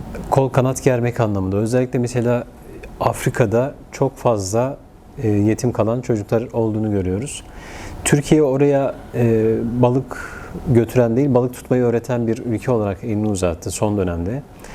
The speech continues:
Biraz buradan baktığınızda, e, acıların, kimsesizliklerin yaşandığı coğrafyalara sahip çıkmak anlamında, e, atılan adımları nasıl değerlendiriyorsunuz?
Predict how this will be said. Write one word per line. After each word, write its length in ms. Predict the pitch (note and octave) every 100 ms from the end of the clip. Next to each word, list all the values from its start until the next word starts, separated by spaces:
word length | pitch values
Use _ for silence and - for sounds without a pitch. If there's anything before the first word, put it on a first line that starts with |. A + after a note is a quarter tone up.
| - - -
Biraz 220 | D3 D3
buradan 320 | D3 D3 D3 C3+
baktığınızda, 880 | B2+ B2+ C#3 C3+ C3 A#2+ B2+ C3+ - -
e, 360 | A#2 G#2+ G#2+ A2 - - - - - - - C3 B2 - - -
acıların, 580 | B2+ A#2 B2 C3 C3+ C3+
kimsesizliklerin 720 | C3 B2 - A#2+ B2+ B2+ B2+
yaşandığı 540 | B2 A#2 B2+ A#2+ A#2+ A#2+
coğrafyalara 640 | A#2 A2+ A2+ A#2+ A#2 A2+
sahip 360 | - G#2+ A2 G#2+
çıkmak 600 | - - A#2 - - - -
anlamında, 580 | G#2+ G#2 G#2+ G#2 G2+ G2+ - - - - -
e, 220 | A2 G#2
atılan 360 | G#2+ A2+ C3 B2
adımları 420 | A2+ A2+ A#2 A2
nasıl 280 | G#2 - G2
değerlendiriyorsunuz? 920 | F#2+ F#2 F2+ F2 F2 D#2+ F2+ D#2